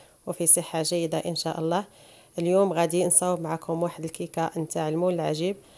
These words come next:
إن شاء الله بقاو معنا حتى آخر الفيديو باش تشوفوا المقادير وطريقة التحضير.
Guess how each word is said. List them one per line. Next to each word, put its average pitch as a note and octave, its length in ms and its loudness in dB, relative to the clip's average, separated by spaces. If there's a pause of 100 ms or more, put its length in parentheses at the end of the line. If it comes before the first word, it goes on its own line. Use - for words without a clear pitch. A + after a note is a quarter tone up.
(220)
إن F3 40 -4
شاء F#3 160 -2
الله F3 180 2
بقاو F3 240 -2
معنا E3 320 2
حتى - 220 -6
آخر F3 340 -4
الفيديو E3 440 -2
باش D#3+ 160 -2
تشوفوا - 280 -8
المقادير E3+ 520 -2
وطريقة D#3+ 580 -2
التحضير. D#3 480 -6